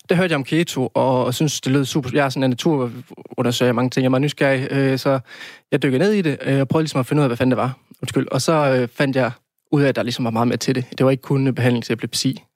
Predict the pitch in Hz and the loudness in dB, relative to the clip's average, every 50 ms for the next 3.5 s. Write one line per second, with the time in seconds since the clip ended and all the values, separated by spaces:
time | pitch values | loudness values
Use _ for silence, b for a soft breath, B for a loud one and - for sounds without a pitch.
0 | _ - - - - - - - b b b b b b _ - 123 123 127 127 | _ -8 -6 -4 -4 -6 -6 -8 b b b b b b _ 0 0 2 2 0
1 | 127 113 - - _ _ _ _ _ _ _ - 131 160 175 147 131 131 127 127 | -2 -4 -8 -16 _ _ _ _ _ _ _ -2 0 2 2 2 2 2 2 2
2 | 131 131 127 123 - 131 123 - 117 127 123 - - 127 - - 117 - 120 - | 2 0 -2 -2 -4 -4 -4 -2 -2 -2 -2 -2 -4 -4 -4 -4 -4 -4 -2 0
3 | - 127 127 127 135 120 - 127 - | 0 0 2 2 0 0 -2 -2 -6